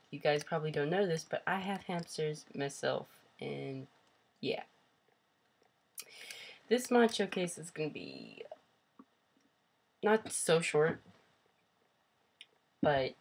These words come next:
I will show you how to install it because it is in Japanese and it's hard to understand, and people don't tell you how to install it mostly, so... Now, see, there's lots of cute hamsters and they stand,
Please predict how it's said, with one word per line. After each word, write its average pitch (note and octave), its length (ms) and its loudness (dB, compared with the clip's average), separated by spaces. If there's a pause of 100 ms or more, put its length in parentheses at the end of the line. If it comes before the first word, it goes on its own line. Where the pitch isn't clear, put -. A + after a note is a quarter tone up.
(380)
I D3+ 100 4
will D#3+ 140 4
show F3 160 2
you E3+ 140 4
how E3+ 120 4
to E3 140 -2
install C#3+ 360 4
it C3+ 60 -2
because C#3+ 300 -2
it - 120 -4
is F3+ 160 2
in F#3 120 4
Japanese C#3+ 480 0
and C#3 120 0
it's C3 140 -4
hard D#3+ 220 8
to D#3 40 6
understand, C#3 480 0 (360)
and E3+ 340 0
people A#3 240 2
don't F#3+ 300 4 (840)
tell G3+ 180 4
you D#3+ 160 4
how D3+ 100 2
to D3 120 -2
install C3+ 480 0
it C3 140 -2 (120)
mostly, C3+ 540 -2
so... C3 340 0 (1400)
Now, E3+ 200 6
see, F3+ 220 -4
there's F3 240 2
lots F#3+ 160 4
of F#3 160 0
cute - 280 -4
hamsters F3+ 400 0
and F3+ 180 2
they F3+ 80 2
stand, G3+ 380 2